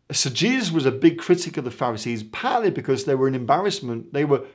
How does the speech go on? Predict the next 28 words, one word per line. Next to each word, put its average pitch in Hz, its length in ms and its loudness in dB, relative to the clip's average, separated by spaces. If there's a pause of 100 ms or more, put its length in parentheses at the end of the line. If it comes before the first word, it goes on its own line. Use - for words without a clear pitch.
kind 196 240 0
of - 80 -10
part 214 260 -2
of 180 60 -4
the 143 40 -6
same 156 360 0
movement, 147 460 0
but 139 280 2
the 135 60 -4
way 160 200 4
they 160 140 0
behaved 131 440 -4
was 120 140 -8
an 123 80 -8
embarrassment. 120 840 -6 (440)
Now, 147 100 4
there's 175 180 6
something 214 300 0
very 180 160 6
specific - 920 -2
that 135 140 -4
I 151 140 0
think, 135 400 -8 (300)
um, 131 280 -4
Jesus 143 300 -2
was 127 180 -2
bothered 135 460 0
by, 123 260 -2